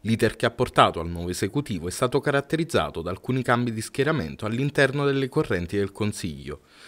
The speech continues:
I nuovi assessori sono stati, in alcuni casi, indicati da figure che, in base ai risultati elettorali del duemiladiciotto,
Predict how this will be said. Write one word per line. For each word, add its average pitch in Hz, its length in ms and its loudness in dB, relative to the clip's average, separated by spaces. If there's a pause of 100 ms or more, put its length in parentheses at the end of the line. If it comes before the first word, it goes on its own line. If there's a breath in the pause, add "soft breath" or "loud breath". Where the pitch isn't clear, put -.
(200 loud breath)
I 95 80 -4
nuovi 98 240 4
assessori 98 640 2
sono 98 220 -2
stati, 90 420 0
in 67 80 -8
alcuni 92 340 -4
casi, 82 420 0 (340 loud breath)
indicati 147 520 4
da 104 120 2
figure 131 360 0
che, 123 140 0
in 80 240 0
base 95 240 2
ai 98 40 2
risultati 104 500 -2
elettorali 104 560 2
del 82 120 -2
duemiladiciotto, 87 920 -4